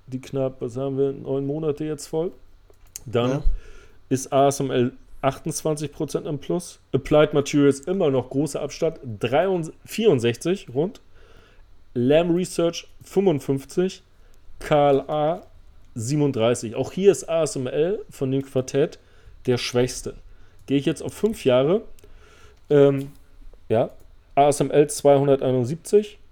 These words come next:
Speaker 1: Applied wieder am meisten, dreihundertdreiundfünfzig, LAM einhundertsechsunddreißig, K L A zweihunderteins. Da ist A S M L auf fünf Jahre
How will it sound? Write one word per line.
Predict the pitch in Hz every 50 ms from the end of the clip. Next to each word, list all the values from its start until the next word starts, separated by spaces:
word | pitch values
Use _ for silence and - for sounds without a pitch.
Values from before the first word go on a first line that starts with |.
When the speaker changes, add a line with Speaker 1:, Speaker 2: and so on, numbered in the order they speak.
| - - -
Speaker 1:
Applied | - 143 139 - - - 151 147 151 147 147 123 120
wieder | 131 160 170 160 131
am | 123 117
meisten, | 110 110 113 123 - - - 151 147 - 120 104
dreihundertdreiundfünfzig, | 98 107 104 123 143 175 180 147 160 170 160 156 151 143 139 127 127 127 127 127 - - 151 151 - - - - 214 214 - - - - - - - - - - - - - -
LAM | 120 120 139 151 160 170 185 185 - - - - - - - - - -
einhundertsechsunddreißig, | 135 139 151 147 139 147 143 143 135 127 135 131 131 - - 127 113 120 123 131 139 135 - 151 143 139 - - - - - -
K | - - 127 123
L | 123 120 -
A | 127 120 131 131 -
zweihunderteins. | - - - - 113 113 113 113 110 110 107 - - 104 104 98 95 - - - - - - - - - _ _
Da | 113 110 117 127
ist | 117 113 - - - -
A | - 117 120
S | 123 120 -
M | 123 104
L | 101 117 127
auf | - - -
fünf | - - 139 139 135 -
Jahre | 120 110 117 117 127 131 131 135